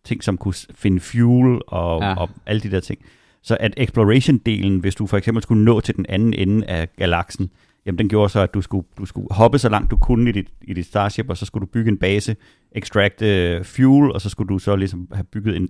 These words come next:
Speaker 1: en, en forward operating base, der gjorde, at du kunne komme længere ud. Og der er en hel masse ting, der giver mere mening, at der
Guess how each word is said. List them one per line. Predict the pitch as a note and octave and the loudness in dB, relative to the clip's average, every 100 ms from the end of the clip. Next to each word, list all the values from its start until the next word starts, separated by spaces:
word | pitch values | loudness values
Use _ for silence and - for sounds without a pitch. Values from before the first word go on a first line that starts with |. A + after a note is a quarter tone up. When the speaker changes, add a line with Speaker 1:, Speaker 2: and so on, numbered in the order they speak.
| - | -6
Speaker 1:
en, | F#2+ - | -12 -12
en | - F#2 _ | -14 -14 _
forward | - A2 G#2+ A2 | -6 2 4 4
operating | G#2+ A#2 F#2+ F2+ | 2 0 0 -2
base, | F2+ F2 | -4 -6
der | G2 | -6
gjorde, | G2+ G2 G#2 | 0 2 2
at | |
du | G#2 | -2
kunne | F#2+ | -8
komme | F#2 F2+ E2+ - _ _ _ | -4 -4 -4 -10 _ _ _
længere | - F#2+ G2 A2 - | -4 0 4 4 2
ud. | G2+ G2+ - - | 0 -2 -8 -20
Og | - | -4
der | G#2 | -2
er | |
en | A#2+ | 0
hel | F3+ C3+ | 0 0
masse | G#2+ - | -2 -2
ting, | A2+ | -4
der | G#2+ | -4
giver | F#2+ G#2+ | -2 0
mere | G2 G2+ A#2 | 2 2 2
mening, | A#2+ G#2+ A2 C3 B2 | 4 4 4 4 2
at | |
der | G#2+ | -2